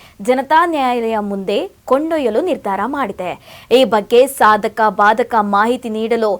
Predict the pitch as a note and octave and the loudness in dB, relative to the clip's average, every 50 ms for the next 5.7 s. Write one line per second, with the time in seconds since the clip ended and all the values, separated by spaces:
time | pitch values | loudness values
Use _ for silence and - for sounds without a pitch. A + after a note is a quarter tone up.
0 | - - - _ - A3 D4 E4+ - F4+ E4 - C4+ C4+ C4 B3 A3+ A3 G#3+ G#3 | -6 -12 -14 _ -4 -2 -2 -2 -2 -2 -2 0 -2 0 2 2 2 2 2 0
1 | G#3 - A3 A3 A#3 B3 C4+ D4 D4 C#4 C4 A#3+ F#3+ F3+ F3+ F#3+ F#3 G#3+ C4 F4 | -2 -2 -4 -4 -2 0 0 0 0 0 -2 -2 -4 -6 -6 -6 -6 -4 -4 -4
2 | A#4 A#4+ - _ _ _ _ - G#3 A#3 D#4+ F4 F4 - - F#4 F#4 F4+ F4 F4 | -6 -8 -14 _ _ _ _ -2 0 0 0 0 -4 -8 -6 -4 -4 -4 -4 -4
3 | D4+ B3+ C4 B3 B3 A#3+ A3+ A3+ G#3+ A3+ D4+ F#4+ F#4 A#3+ F#3+ F#3 - - - - | -4 -4 -2 -2 -2 -2 -2 -2 0 0 2 2 4 2 2 2 0 -6 -20 -20
4 | _ _ _ - A#3+ A#3 A#3 - - - D4 C#4+ B3 G#3+ G3+ F#3 G#3+ G3+ G#3 A3 | _ _ _ 0 2 4 4 4 4 4 4 4 4 4 2 0 -2 -2 0 -2
5 | G3+ G3+ - - G#3+ G3+ - - - - - F#4 F4+ | -2 -2 -2 -6 -10 -10 -10 -12 -12 -10 -10 -10 -10